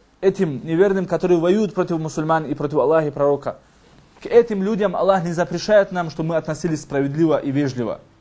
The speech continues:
и проявляли на, на, нашу вежливость и справедливость и человечество. Нету в этом никакого греха. Всевышний Аллах в Коране говорит:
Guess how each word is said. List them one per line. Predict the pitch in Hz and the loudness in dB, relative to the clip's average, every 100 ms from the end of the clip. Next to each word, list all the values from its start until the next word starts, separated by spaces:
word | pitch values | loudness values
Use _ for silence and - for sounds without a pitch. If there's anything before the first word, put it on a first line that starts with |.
| _ _ _ _ | _ _ _ _
и | 185 | -6
проявляли | 160 170 175 180 196 185 165 139 - | 2 4 4 6 4 4 -4 -8 -18
на, | 151 151 | -8 -8
на, | - 160 - | -6 -8 -6
нашу | 160 160 160 | -4 -2 0
вежливость | 156 190 165 170 165 - _ _ - | 2 2 2 0 0 -6 _ _ -8
и | 156 | -6
справедливость | - 151 147 156 160 127 - _ | -2 0 0 2 2 2 -6 _
и | - | -8
человечество. | 147 139 139 135 120 - - _ _ _ _ _ _ - | 0 2 2 -2 -12 -16 -18 _ _ _ _ _ _ -4
Нету | 190 202 | -2 0
в | 180 | -2
этом | 160 160 | -2 -4
никакого | 151 147 139 147 131 | -4 -4 -2 -2 -2
греха. | 120 120 113 - _ _ _ _ _ _ _ _ _ | -4 -4 -6 -8 _ _ _ _ _ _ _ _ _
Всевышний | - 220 233 208 | 2 2 2 0
Аллах | 185 202 190 | 2 2 2
в | |
Коране | 180 175 185 165 | 0 2 2 0
говорит: | 147 135 135 | 0 0 0